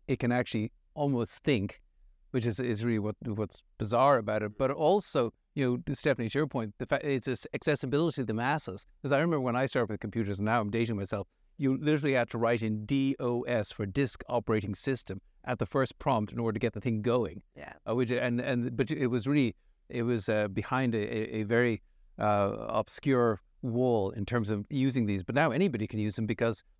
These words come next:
Speaker 1: the A I is not just good at coming up with ideas, it's also good at understanding humans.
Speaker 2: Mm-hmm.
Speaker 1: So this, it could have a lot of productivity implications, obviously, but, but what do you think? I mean, how, how can you,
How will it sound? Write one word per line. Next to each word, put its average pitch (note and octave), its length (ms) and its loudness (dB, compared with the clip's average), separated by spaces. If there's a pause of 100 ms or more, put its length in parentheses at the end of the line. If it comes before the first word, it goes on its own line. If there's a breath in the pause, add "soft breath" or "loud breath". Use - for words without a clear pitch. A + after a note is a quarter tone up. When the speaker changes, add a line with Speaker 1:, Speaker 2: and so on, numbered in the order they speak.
(120)
Speaker 1:
the D#3+ 160 -2 (100)
A D3 120 4
I B2+ 120 4
is A#2+ 80 0
not B2+ 160 0
just B2 300 -2
good C3+ 160 2
at A#2 120 -4
coming A#2 200 2
up G#2+ 60 -2
with G2 80 -4
ideas, G#2+ 380 0
it's G#2+ 100 -8
also C3 220 -4
good B2+ 140 -2
at A#2 120 -6
understanding A2+ 400 0
humans. A#2 460 -6 (200)
Speaker 2:
Mm-hmm. - 560 -14
Speaker 1:
So F#3 200 2 (260)
this, A#3 400 2 (1120)
it - 160 0
could C#4+ 240 2
have G3 180 2
a E3 40 0
lot C#3 140 6
of A#2+ 100 -2
productivity B2+ 760 0
implications, B2 600 0
obviously, C#3+ 400 0
but, B2 320 -2
but C3+ 160 -2
what D#3 320 -4
do A#3+ 80 2
you B3 60 0
think? A#3+ 180 0
I - 20 -2
mean, G#2+ 140 -2
how, C#3 220 0
how C3+ 160 2
can E3+ 120 -2
you, D#3+ 120 0